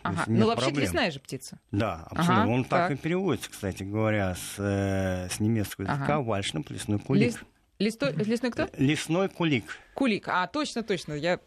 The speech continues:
Speaker 1: вспомнила, да. Так вот, эм, я надеюсь, что он все-таки не подвел нас, потому что вы-то его выкармливали, а потом выпустили в сторону, э,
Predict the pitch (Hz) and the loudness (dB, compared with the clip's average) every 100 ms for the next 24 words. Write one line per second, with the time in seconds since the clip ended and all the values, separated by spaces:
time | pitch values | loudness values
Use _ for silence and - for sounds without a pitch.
0 | _ - - 151 139 120 131 165 147 - | _ -12 -4 -2 0 0 0 0 -2 -8
1 | - - - 226 233 330 - 262 254 247 | -16 -16 -6 -4 0 -2 0 2 4 4
2 | 247 208 185 170 - _ _ _ - 254 | 2 0 -4 -6 -12 _ _ _ -2 0
3 | 254 208 214 - - 196 - 185 - 185 | 0 2 0 0 0 0 2 0 0 -2
4 | 165 151 - 156 - 185 185 185 294 370 | -2 -6 0 2 4 4 4 2 2 4
5 | 226 143 - 190 180 - 185 208 175 165 | 2 0 -2 0 0 -2 -2 0 0 2
6 | 160 165 269 247 165 143 127 117 - - | 0 0 0 0 -2 -4 -6 -8 -12 -20
7 | - - _ - 165 175 170 226 320 359 | -20 -20 _ -8 -4 -4 0 2 2 2
8 | 269 - 196 156 - 214 175 160 151 131 | -2 0 0 0 -2 0 2 2 0 -2
9 | - 143 | -4 -8